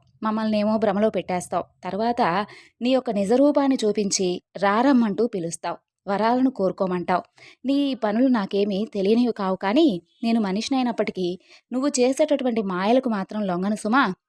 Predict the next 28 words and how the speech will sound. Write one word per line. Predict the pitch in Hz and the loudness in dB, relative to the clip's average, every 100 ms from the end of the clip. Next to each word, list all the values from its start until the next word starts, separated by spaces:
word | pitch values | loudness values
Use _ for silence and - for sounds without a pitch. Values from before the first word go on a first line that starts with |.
| - | -8
నువ్వు | 220 220 | -2 0
నా | 226 208 | 2 2
ఇంట | 196 196 | 0 -2
భోజనానికి | 226 170 208 233 226 214 | -2 0 0 0 0 -2
వచ్చావు | - 214 202 | -2 -4 -2
కదా, | 247 415 _ _ _ - | -2 -2 _ _ _ -2
రెండు | 226 262 339 | 2 4 4
సార్లు | 294 208 240 277 | 2 0 2 2
నా | 226 190 | 0 0
చేత | 190 190 | -2 -2
వంట | 233 180 180 | -2 -2 -4
చేయించావు. | 196 165 165 190 - _ _ _ - | -2 -2 -2 -4 -8 _ _ _ -2
మరిప్పుడు | 262 277 277 190 208 233 175 | 0 2 2 2 0 -2 2
భోజనం | 220 285 330 269 | 4 6 4 4
మానుకొని | 214 202 202 190 180 190 - | 2 -2 -2 -2 -4 -6 -6
ఇలా | 226 226 | -2 0
మాయ | 208 170 180 | 0 0 0
రూపాలు | 220 214 214 254 247 | 0 0 0 -2 -2
చూపిస్తే | 202 196 - 185 175 208 - | -2 -4 -6 -4 -4 -6 -6
నేను | 202 | -4
ఊరుకోను. | 180 214 196 165 170 _ - - - | -4 -4 -6 -6 -8 _ -20 -20 -4
నీకు | 277 302 208 208 240 - _ _ _ _ _ _ _ 226 | -2 0 2 2 -2 -6 _ _ _ _ _ _ _ -2
నీ | 240 | 2
యొక్క | 254 240 | 2 2
ఇదివరకు | 214 196 226 247 247 | 2 2 4 2 2
భక్తుల్లాగే | 220 202 240 220 196 180 175 _ 214 | 0 0 0 2 2 2 -2 _ -4
నేను | 254 294 | 2 2
కూడా | 294 269 220 180 | 2 -2 -2 -4